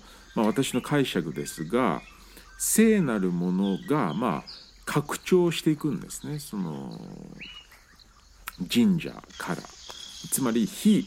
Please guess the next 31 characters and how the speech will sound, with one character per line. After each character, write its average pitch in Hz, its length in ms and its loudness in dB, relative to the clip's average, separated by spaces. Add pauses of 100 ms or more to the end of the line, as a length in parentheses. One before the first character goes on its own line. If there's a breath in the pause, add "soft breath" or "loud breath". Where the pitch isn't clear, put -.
(180)
中 143 320 4
心 127 360 0
的 117 240 -4
に 139 220 2
な 80 120 -2
っ - 80 -12
て - 120 -12
い - 60 -12
く - 120 -20
と。 - 140 -8
わ 156 140 2
ざ 180 140 4
わ 139 120 0
ざ、 139 260 0 (500 loud breath)
え 53 960 -8
ー、 - 160 -10
神 147 300 2
社 90 140 0
に 69 180 -6
行 - 140 -2
か 143 140 0
な 165 140 0
く - 140 -16
て 147 140 -2
も、 180 240 4
神 127 360 0
棚 123 500 0
を 143 240 4 (180)
自 101 180 -2
分 98 200 2
の 92 120 2